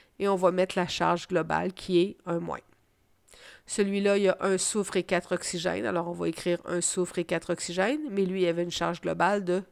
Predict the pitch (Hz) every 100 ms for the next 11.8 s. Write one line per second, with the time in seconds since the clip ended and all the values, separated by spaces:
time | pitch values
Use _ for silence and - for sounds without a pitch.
0 | - 165 170 165 151 - _ _ - -
1 | _ - - - - - - 196 226 233
2 | 254 226 247 - 254 254 - 180 240 311
3 | 330 - - 320 - - - - 190 -
4 | 185 180 175 165 - 247 - - - -
5 | - 208 208 - 190 196 202 196 185 196
6 | 196 185 190 196 170 180 180 175 - -
7 | - 170 170 170 139 - 226 247 285 240
8 | - 190 175 180 185 185 170 - - 170
9 | - 175 156 - 180 175 180 170 165 175
10 | - 170 170 - 180 175 170 170 185 220
11 | - 196 - 165 180 180 165 175